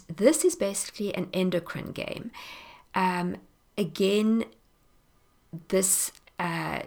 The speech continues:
well, this one actually has you running to survive, being chased by a wolf, well, as far as I got into it.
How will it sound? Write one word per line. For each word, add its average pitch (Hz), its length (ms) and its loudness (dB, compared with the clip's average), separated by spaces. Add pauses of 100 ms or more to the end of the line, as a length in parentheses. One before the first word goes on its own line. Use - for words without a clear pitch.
well, 175 200 2
this 214 280 2
one 165 340 4
actually 185 380 -2
has 180 360 -2
you 175 340 0 (100)
running 196 500 2
to 220 160 -6
survive, 156 600 -4
being 165 180 -4
chased 180 440 -2
by 156 160 -6
a 156 60 -4
wolf, - 420 -4
well, - 380 -2
as 160 100 -8
far 160 220 -2
as 151 100 -4
I 147 120 -2
got 160 180 -2
into - 300 -4
it. - 180 -10